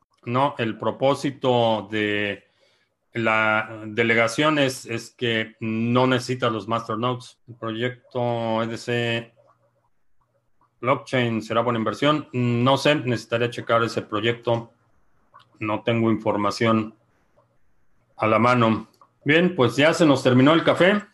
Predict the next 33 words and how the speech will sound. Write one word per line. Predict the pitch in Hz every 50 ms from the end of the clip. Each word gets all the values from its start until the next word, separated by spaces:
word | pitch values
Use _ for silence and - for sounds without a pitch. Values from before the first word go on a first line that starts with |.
| _ _ _ _ _ _ -
Ya | 113 117 135 131
también | - 127 123 120 131 135 127
se | - 135
nos | 120 113 -
terminó | 123 107 107 113 110 123 131
la | 131 117 117
hora. | 127 143 160 180 185 185 - - - _ _ _ _ _ _ _ _ _ _ _ _ _ _ _ _ _ - -
Así | - 120 - - 143
es | 143 131 -
que, | - 151 147 151 160 156 -
eh, | - 120 113 113 113 110 110
te | - 120
agradezco | 117 127 139 135 - 151
mucho | 147 160 156 - 160
que | - 143
me | 147
hayas | 156 156 -
acompañado. | 139 131 131 123 - 127 131 143 156 170 170
Te | - 139
recuerdo | 123 113 - - 135 135 139 139 135 - -
que | - 143 147 147 156 156 - _ _ _ _ _ _ _ _ _ _ _ _ _ -
los | 123 117 117 113 110 -
fines | - 160 165 180 170 147
de | 139
semana, | 123 156 135 143 147 156 160 170 190 196 190 -
eh, | 123 117 113
los | 110 110 110 107 104
domingos, | 113 113 123 147 156 165 160 165 156 -
estamos | 123 - - 131 139 135 127 123
haciendo | 113 - 131 127 127
un | 131 127
resumen | 117 113 107 - - 139 139 135 123
semanal. | - 120 113 113 120 135 156 180 180